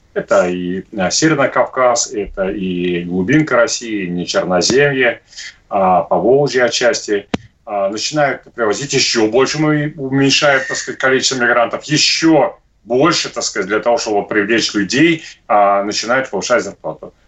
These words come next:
Поэтому, естественно, это нормальные, естественные экономические законы, а зарплаты, а, при этом начинают, а, а, повышаться.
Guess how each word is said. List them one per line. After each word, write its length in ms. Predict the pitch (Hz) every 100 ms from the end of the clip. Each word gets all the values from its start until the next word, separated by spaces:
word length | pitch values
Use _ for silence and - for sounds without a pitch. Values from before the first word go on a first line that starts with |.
| _
Поэтому, 260 | 175 208
естественно, 520 | 196 - 202 196 180 151
это 200 | 147 135
нормальные, 720 | 127 143 123 156 180 160 117
естественные 960 | 104 - 135 151 - 147 139 123 117 - _
экономические 640 | 113 104 110 110 117 - 107
законы, 720 | 95 95 123 147 156 139 135 - _ -
а 200 | 117 120
зарплаты, 880 | 123 117 - 120 131 - 127 127 127
а, 240 | 104 95
при 160 | 87 107
этом 200 | 107 101
начинают, 560 | 95 196 95 190 98 - 202
а, 220 | 190 190
а, 220 | - 117
повышаться. 680 | - 190 95 82 - -